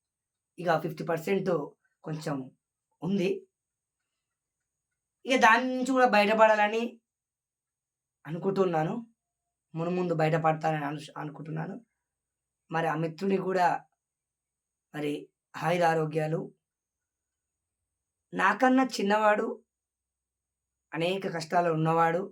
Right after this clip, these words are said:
నాకు అప్పుడు అనిపించింది, నన్ను అభిమానించే వ్యక్తికి చేయూతను అందించాలని. కావున ఆ మిత్రుని కూడా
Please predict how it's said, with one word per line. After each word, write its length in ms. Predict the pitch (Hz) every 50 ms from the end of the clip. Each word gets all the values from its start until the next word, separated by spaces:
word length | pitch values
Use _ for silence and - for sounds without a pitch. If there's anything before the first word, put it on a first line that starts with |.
| - _ _ _ _ _ _ _ _ _ _ _ -
నాకు 200 | 202 196 170 180
అప్పుడు 160 | 175 160 196 190
అనిపించింది, 460 | 190 185 208 202 - 220 202 185 165
నన్ను 280 | 160 156 170 202 226 233
అభిమానించే 500 | 220 185 196 208 214 214 220 208 - 214
వ్యక్తికి 440 | 196 196 190 - - 190 - 202 196 180 143 - - - _ _ _ _ _ _ _ _ _ _ _ _ _ _ _ _ _ _
చేయూతను 420 | - - 190 190 202 190 202 185 170
అందించాలని. 640 | 165 170 170 175 175 160 165 160 156 156 151 160 196 - - - _ _ _ _ _ _ _ _ _ _ _ _ _ _ _ _ _ _ _ _ _ _ _ _ -
కావున 340 | - 160 165 175 190 196 196 190 156 143 151 - _ _ _ _ _ _ _ _ _ _ _ _ _ _ _ _ _ _ _ _ _ _ _ _ _ _ _ _ _ _ _ _ _ _ _ _ _ -
ఆ 80 | 143 147
మిత్రుని 440 | 156 160 156 156 - 196 196 202 196
కూడా 280 | 185 202 202 202 202